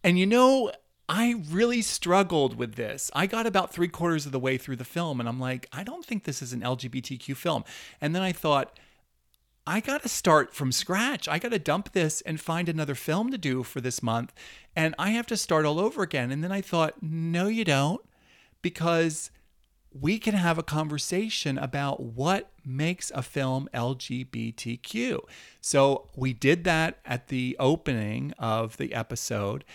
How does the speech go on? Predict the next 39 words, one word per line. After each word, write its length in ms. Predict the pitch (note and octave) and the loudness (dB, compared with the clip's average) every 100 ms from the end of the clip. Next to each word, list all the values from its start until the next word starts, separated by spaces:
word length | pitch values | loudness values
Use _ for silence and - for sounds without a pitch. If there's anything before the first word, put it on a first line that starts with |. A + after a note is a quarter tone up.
| - - _ | -20 -20 _
And 320 | B2 A#2+ A#2+ | -2 0 -2
I 140 | B2 B2 | -2 0
have 260 | B2+ C#3 | 0 0
to 100 | - | -2
say 320 | F#3+ - C#3 C#3 | -4 0 2 2
that 200 | B2+ - | -2 -2
now 300 | A2 B2+ F#3 | 0 0 -2
that 120 | G#3 | -2
we've 220 | F3+ D3 | -2 -2
gone 260 | D3+ C#3 C#3 | 0 0 0
through 220 | - B2+ | -4 -6
the 140 | A2+ | -4
entire 520 | A#2 A2+ - D#3+ E3 - | -4 -4 -4 -2 -2 -2
episode 560 | F3+ - F#3 C#3+ A#2 | -4 -4 -4 0 -2
together, 600 | G#2 A#2 A2 G#2 G#2 A#2+ - - - - _ _ | -4 -8 -6 -4 -2 -4 -6 -18 -20 -20 _ _
I'm 200 | C3 G3 | -2 0
gonna 180 | A#3 B3 | 0 -2
say 260 | - F#3 E3+ | 0 0 0
no, 400 | E3 B3 C4+ G#2 | -2 -4 -4 -4
it's 200 | B2 D#3 | -4 -2
not 180 | D#3 | -2
an 100 | F#3 | -2
L 120 | E3+ E3+ | -4 -6
G 120 | E3 | -6
B 100 | D3+ | -6
T 140 | D#3 | -6
Q 220 | C#3+ - D3+ | -6 -4 -4
film. 380 | - F#3+ A#2+ A#2+ - - | -2 -2 -2 -6 -14 2
It's 180 | E3 - | 2 4
got 300 | E3+ G#3 - | 4 4 0
camp 400 | - F3+ G#3 D#3 | -2 0 0 0
in 160 | A#2+ | 0
it 160 | C3 - | -2 -4
throughout, 640 | C3+ C3 C3 C3 - - _ | -8 -4 -2 0 -2 -8 _
so 200 | - C3 | 0 2
it's 160 | C3 | 2
definitely 380 | - C#3+ D#3+ F#3+ | 2 0 0 -2
got 240 | E3 C3+ - | -2 -4 -4
camp. 440 | C3+ G#2+ A2 - | -6 -4 -6 -8